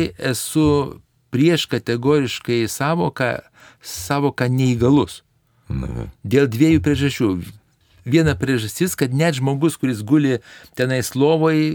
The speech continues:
Speaker 1: lovoj nepajudina rankų ir kojų, kol jisai gyvas, jis gali labai būti daug ką galintis padaryt. A, a, a, kaip pavyzdžiui, atjautą vystyti savo artimuose žmonėse, a,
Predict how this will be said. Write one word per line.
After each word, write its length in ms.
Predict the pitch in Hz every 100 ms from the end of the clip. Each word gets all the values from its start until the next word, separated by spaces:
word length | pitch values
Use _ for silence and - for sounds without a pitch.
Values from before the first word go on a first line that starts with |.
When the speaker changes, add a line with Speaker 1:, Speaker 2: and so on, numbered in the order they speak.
| 131 127 120 117 -
Speaker 1:
lovoj 400 | 123 151 151 139
nepajudina 600 | 127 127 117 131 131 120
rankų 540 | 117 127 131 117 120 113 - _ _ _ _
ir 160 | 131 117
kojų, 400 | - 147 165 165 143
kol 240 | 147 143
jisai 300 | 131 - 123 104
gyvas, 480 | 92 151 151 131
jis 140 | 113 104
gali 380 | 117 120 123 117 - - - - -
labai 400 | - 117 98 131 117
būti 240 | 117 -
daug 220 | 101 123 113
ką 120 | 101
galintis 480 | 104 113 104 92 -
padaryt. 480 | 95 110 151 - - _ _ - - - _
A, 100 | -
a, 240 | 110 120 113 110 -
a, 140 | 120
kaip 220 | - 131 135
pavyzdžiui, 460 | 127 101 90 92
atjautą 600 | - 113 113 117 107 110 98
vystyti 480 | 110 104 - - 101
savo 300 | - 98 98
artimuose 540 | - 101 98 92 92
žmonėse, 720 | 90 92 95 92 - 98 92 - - - - - -
a, 160 | -